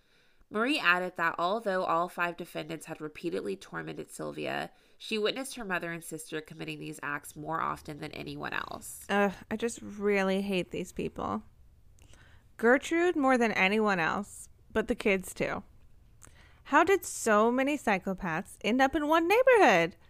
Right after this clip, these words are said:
Speaker 2: I mean, I know Gertrude was creating them with her own children, but the rest of the neighborhood kids?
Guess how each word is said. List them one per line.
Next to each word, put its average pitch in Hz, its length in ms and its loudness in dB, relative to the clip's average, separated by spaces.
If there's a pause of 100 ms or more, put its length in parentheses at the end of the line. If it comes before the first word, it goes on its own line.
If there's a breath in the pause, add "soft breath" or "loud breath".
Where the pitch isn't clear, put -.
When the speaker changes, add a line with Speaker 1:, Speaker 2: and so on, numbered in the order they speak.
(480 soft breath)
Speaker 2:
I 294 80 8
mean, 359 260 4
I 330 120 2
know 277 580 4
Gertrude 233 460 0
was 208 180 -2
creating 190 600 0
them 220 200 0
with 190 160 -2
her 175 180 -2
own 170 200 -2
children, 190 540 -4 (560 loud breath)
but 240 120 -2
the 214 100 2
rest 185 400 4
of 339 120 4
the 359 60 4
neighborhood 359 440 6
kids? 359 500 2